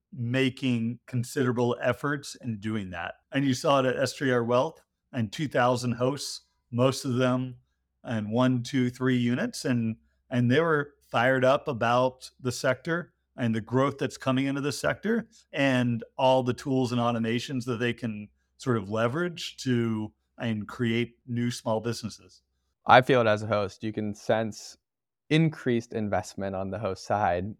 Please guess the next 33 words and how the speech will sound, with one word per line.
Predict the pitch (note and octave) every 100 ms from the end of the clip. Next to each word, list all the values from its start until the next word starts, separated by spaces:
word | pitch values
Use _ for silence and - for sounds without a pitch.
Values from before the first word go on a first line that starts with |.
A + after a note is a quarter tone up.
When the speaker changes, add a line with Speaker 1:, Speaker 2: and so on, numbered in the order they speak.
| -
Speaker 2:
uh, | G2+ F#2+
with | F#2+ -
extra | E2+ - -
support | G2 G2 - G2 C#2+
and | F2+
extra | F#2 - -
resources. | F#2+ - - - - -
So | - G2+ G2 - _ _ _
I | -
think | C#3+ C#3
they | C#3+
would | C#3+
be |
the | C3+
first | C3 B2 A#2
to | - A2+
admit | A2 A2 C#3+ _ _ _
that | A#2 G2+ F#2+ - -
they | G2
didn't | G2+ G#2 G2+
always | G2+ G2+ F#2+ F#2+ -
do | - G2+
a |
great | - G2 -
job | G2 E2 G2+ - -
helping | G2 F#2+
out | F#2 -
hosts, | A2 G#2 C#3+ - _ _ -
but | F#2+
that's | E2+ -
changing. | - - - C3 _ _ -
Couple | F#3+ A#3+
other | A3 G3 F#3